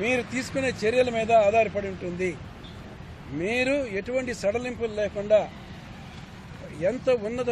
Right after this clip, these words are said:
పదవుల్లో ఉన్న వాళ్ళైనా కూడా, వీరినెవరిని కూడా వదలకుండా, వాళ్ళ మీద కఠినంగా చట్ట ప్రకారం చర్యలు తీసుకోండి. ఇదే విషయాన్ని నేను డీజీపీ గారి దృష్టికి కూడా తీసుకొచ్చాను. ఆయన కూడా మేము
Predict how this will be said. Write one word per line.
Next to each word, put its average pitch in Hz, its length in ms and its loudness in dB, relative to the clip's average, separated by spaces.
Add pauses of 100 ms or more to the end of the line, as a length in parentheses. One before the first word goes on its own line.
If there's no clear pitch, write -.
(100)
పదవుల్లో 220 440 2 (120)
ఉన్న 214 140 -4
వాళ్ళైనా 208 540 2
కూడా, 196 240 4
వీరినెవరిని 190 760 -2
కూడా 185 220 2
వదలకుండా, 180 720 -2 (180)
వాళ్ళ 190 240 0 (100)
మీద 247 120 -6 (160)
కఠినంగా 208 540 -4 (580)
చట్ట 262 200 4 (120)
ప్రకారం 254 460 0
చర్యలు 220 340 0
తీసుకోండి. - 380 -10 (540)
ఇదే 262 200 12
విషయాన్ని 240 420 6
నేను 202 160 -2
డీజీపీ 208 360 -6
గారి 196 200 0
దృష్టికి 180 300 -8
కూడా 185 160 -2
తీసుకొచ్చాను. 170 680 -6 (800)
ఆయన 247 220 6
కూడా 240 220 6
మేము 214 220 -2